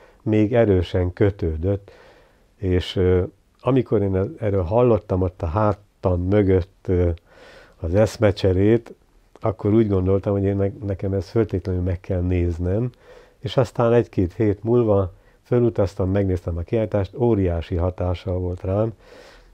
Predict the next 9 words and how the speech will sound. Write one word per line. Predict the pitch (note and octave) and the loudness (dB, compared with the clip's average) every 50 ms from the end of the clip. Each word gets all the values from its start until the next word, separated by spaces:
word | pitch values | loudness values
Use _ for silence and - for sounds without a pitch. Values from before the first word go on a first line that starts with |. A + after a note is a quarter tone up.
| - _ - | -20 _ -4
Ennek | A#2+ B2 B2 G#2+ G2 - | -2 0 0 0 0 2
ellenére, | A#2 A2+ A#2+ A#2 A2+ G#2 G2+ F#2+ F2+ F2+ F#2 G2+ G#2 G#2+ A#2+ - - _ _ _ _ _ _ - | 2 4 4 4 4 4 4 4 2 4 4 4 2 2 0 -2 -6 _ _ _ _ _ _ 0
<clears throat> | G#3 E3 C#3 A#2+ G2+ F#2 F2+ - - _ _ - - - - - - _ - - - - - - - - | 4 4 4 6 4 2 -2 -6 -14 _ _ -20 -20 -20 -20 -20 -20 _ -20 -20 -20 -20 -20 -20 -6 0
ö, | G#2+ G2 G2 G2 - - - - | 2 4 6 4 4 2 -6 -6
azok | - B2 B2+ A#2 A2+ G#2+ - - | 0 0 2 2 2 0 2 2
az | G2 F2+ F2 - | 0 0 0 -2
évek | - - G2+ F#2+ F#2 F#2 F2+ F2 F#2+ G2+ G#2+ - - | -2 0 2 2 2 2 2 2 2 2 0 -2 -4
egészen | - A2 A2 A2 A2 G#2+ G2+ - - G2+ F#2 F#2 - | -6 -6 -2 0 0 0 0 0 -2 -2 -2 -2 -2
ezerkilencszáznyolcvankilencig | - G2+ G#2 G#2 F#2+ - - G#2+ F#2+ F#2+ F2+ - - F2 E2+ F#2+ F#2+ F#2+ F2+ - - F2 E2+ D2+ - - F#2+ F2+ F2+ F2+ F2+ F2 - - G2+ G2+ G2+ G2+ | 0 0 2 2 0 0 -2 -2 -2 -2 -2 -2 -2 -2 0 0 0 0 -2 -2 -4 -6 -6 -4 -4 -4 -2 0 0 0 -2 -4 -4 -2 -2 -2 -2 -4